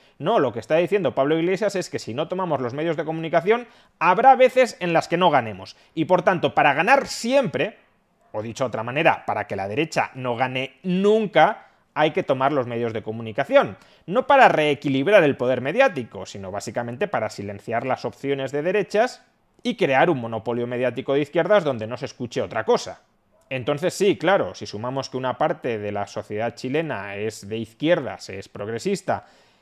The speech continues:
y a ese hecho le sumamos el monopolio de izquierdas de los medios de comunicación, pues entonces, desde luego, será muy complicado que la izquierda alguna vez pierda alguna votación. Y de eso se trata,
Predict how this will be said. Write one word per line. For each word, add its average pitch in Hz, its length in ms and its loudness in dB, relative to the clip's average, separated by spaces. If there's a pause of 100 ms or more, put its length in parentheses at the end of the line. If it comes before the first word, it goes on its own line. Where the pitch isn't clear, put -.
(160)
y 127 100 -6
a 123 160 4
ese 143 560 2
hecho 170 380 -2
le 98 100 -6
sumamos 120 500 -8
el 101 100 -8
monopolio 98 500 -8
de 107 80 -6
izquierdas 143 420 -6
de 101 80 -14
los 95 160 -16
medios 101 300 -10
de 104 80 -10
comunicación, 143 720 -2 (400)
pues - 160 -18
entonces, 110 480 -4
desde 117 220 -4
luego, 131 260 0
será 127 260 0
muy 139 220 -4
complicado 139 640 -2
que 117 80 -4
la 110 60 -4
izquierda 127 440 -4
alguna 117 320 -4
vez 131 260 -4
pierda 139 380 0
alguna 107 560 -8
votación. 113 480 -2 (560)
Y 139 140 -2
de 101 240 -8
eso 110 180 -10
se 151 140 -2
trata, 226 480 0